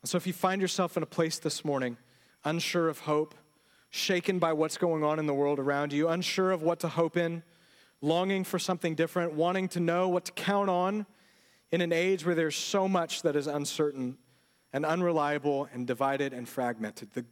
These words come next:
good news is that the answer is found in Christ and the truth of his gospel. We can cling to that above all things and never be disappointed.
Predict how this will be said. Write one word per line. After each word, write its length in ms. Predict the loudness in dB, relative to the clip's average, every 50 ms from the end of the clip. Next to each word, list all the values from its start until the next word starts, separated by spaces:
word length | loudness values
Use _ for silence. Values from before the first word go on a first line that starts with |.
| _
good 340 | -4 -2 -2 -4 -6 -8 -6
news 540 | -4 -4 -4 -4 -6 -8 -10 -12 -14 -14 -16 _ _ _ _ _ _ _ _ _ _ _ _ _ _ _ -10
is 100 | -6 -4
that 140 | -4 -2 -4
the 160 | -4 -4 -2
answer 300 | -2 -2 -2 -2 -2 -4
is 120 | -4 -4
found 360 | -4 -4 -2 -2 0 0 -2
in 80 | -4 -6
Christ 480 | -8 -8 -6 -6 -6 -6 -6 -8 -8 -8
and 100 | -8 -8
the 40 |
truth 260 | -8 -10 -12 -14 -14 -14
of 60 | -14
his 120 | -14 -12
gospel. 420 | -12 -12 -10 -10 -12 -14 -14 -18 -20 _ _ _ _ _ _ _ _ _ _ _ _ _ _ _ _ _ _ _ _ _ _
We 140 | -4 -4 -2
can 160 | -2 -2 -4
cling 420 | -4 -4 -2 -2 0 0 0 0 0
to 140 | 0 -2 0
that 240 | 0 -2 -2 -4 -6
above 400 | -6 -2 -2 0 0 -2 -4 -8 -6 -2
all 240 | 0 2 2 0 -2
things 560 | -4 -6 -8 -8 -8 -12 -14 -14 -14 -14 -16 -20 -20 _ _ _ _ _ _ _ _ _ _ _ _ _ _ _
and 120 | -6 -2 -2
never 200 | 0 0 0 0
be 140 | 0 -2 -2
disappointed. 560 | -2 -4 -6 -8 -10 -12 -14 -14 -14 -14